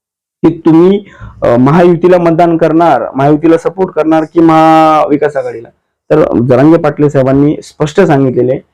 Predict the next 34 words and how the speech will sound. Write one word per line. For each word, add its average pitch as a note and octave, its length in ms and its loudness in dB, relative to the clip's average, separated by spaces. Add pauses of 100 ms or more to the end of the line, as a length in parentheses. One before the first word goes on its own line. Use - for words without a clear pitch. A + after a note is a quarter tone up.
(220)
की - 60 -2
आमचं C#3 360 0
महायुतीला, B2+ 500 2 (840)
महायुतीने B2+ 480 0
आमचं D3+ 320 0
नाव C#3+ 180 0
वाटोळं C#3+ 320 0
केलेलं D#3 280 -2
आहे G3 140 -6 (180)
आणि F3+ 200 0
महाविकास C3+ 420 0
आघाडीने C3+ 260 0
वाटोळं A2+ 300 -4
केलं, - 180 -14 (380)
त्यामुळे D#3 220 2
आम्ही E3 160 4
दोघांनाही D#3+ 420 2
मतदान C#3+ 240 0
देणार A#2+ 220 -6
आहे. G#2+ 100 -14
तर - 160 -16
याचा D3+ 240 -2
अर्थ C#3 240 -4
समजून D3 400 0
जा C#3 120 2
तुम्ही. B2+ 260 -4 (440)
अ, B2 300 0
सामान्यातला D#3+ 580 2
सामान्य D#3 520 0 (280)
मराठा, B2+ 380 -2
स-, D3 120 -8
गरीब C#3 400 0
मराठा, B2 320 -4
सामान्य C#3 680 0